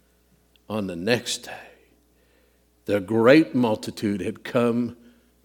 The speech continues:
to the feast. When they heard that Jesus was coming to Jerusalem, took the branches of the palm trees and went out to meet him and began to cry out, "Hosanna, blessed he is he who comes in the name of the Lord, even the King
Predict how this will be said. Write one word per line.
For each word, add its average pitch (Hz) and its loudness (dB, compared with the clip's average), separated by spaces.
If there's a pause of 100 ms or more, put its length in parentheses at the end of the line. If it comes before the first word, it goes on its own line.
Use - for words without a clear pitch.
to - -4
the 98 -6
feast. - -12 (680)
When 127 6
they 131 6
heard 170 8
that 135 2
Jesus 151 4
was 117 -4
coming 143 0
to 139 -6
Jerusalem, 104 -8 (640)
took 180 6
the 139 8
branches 160 4
of 131 4
the 131 4
palm 139 2
trees 143 6
and 113 -2
went 147 2
out 143 2
to 120 0
meet 131 4
him 143 4
and 113 0
began 117 2
to 131 0
cry 139 4
out, 143 4
"Hosanna, 127 0 (300)
blessed 151 6
he 143 6
is 139 2
he 156 8
who 147 8
comes 156 0
in 139 0
the 127 2
name 143 4
of 131 2
the 135 4
Lord, 147 6
even 143 6
the 107 -4
King 143 0